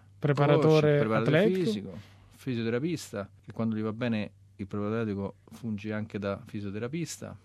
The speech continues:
Speaker 2: un membro della famiglia, che sia fidanzato, fidanzata, fratello, sorella, padre, madre,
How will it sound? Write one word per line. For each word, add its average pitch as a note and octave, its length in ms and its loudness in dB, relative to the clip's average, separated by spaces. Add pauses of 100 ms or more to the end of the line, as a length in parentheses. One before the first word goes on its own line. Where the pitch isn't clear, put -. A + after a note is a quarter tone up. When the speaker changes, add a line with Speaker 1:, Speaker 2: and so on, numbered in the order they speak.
Speaker 2:
un B2+ 120 -6
membro C3 300 -2
della A#2 160 2
famiglia, A2 580 -2 (180)
che F#2+ 120 -12
sia A2 340 -10
fidanzato, A2 460 -2
fidanzata, A2 580 -2
fratello, A2+ 400 -2
sorella, A2 680 -4 (120)
padre, A2 280 -4
madre, A2 500 -2